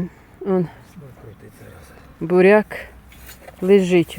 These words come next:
ось і, е, той. Кукурузу теж положило.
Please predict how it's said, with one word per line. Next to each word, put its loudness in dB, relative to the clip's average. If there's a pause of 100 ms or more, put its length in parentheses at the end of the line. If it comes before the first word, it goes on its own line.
ось -6
і, -2 (1300)
е, -8
той. -4 (1200)
Кукурузу 0
теж -2
положило. -6